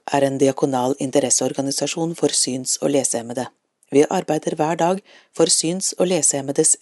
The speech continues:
rettigheter innen kirke og kristenliv spesielt, og i samfunnet generelt. Vårt mål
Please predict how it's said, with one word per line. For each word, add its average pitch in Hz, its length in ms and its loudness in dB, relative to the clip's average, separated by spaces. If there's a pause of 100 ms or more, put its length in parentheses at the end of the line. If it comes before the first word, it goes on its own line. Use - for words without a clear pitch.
rettigheter 147 640 0
innen 151 260 -4
kirke - 560 -4
og 139 140 2
kristenliv 139 560 -2
spesielt, 170 720 0 (500)
og 208 140 4
i 214 80 4
samfunnet 131 680 -4
generelt. 127 680 -4 (1400)
Vårt 196 180 2
mål 208 300 4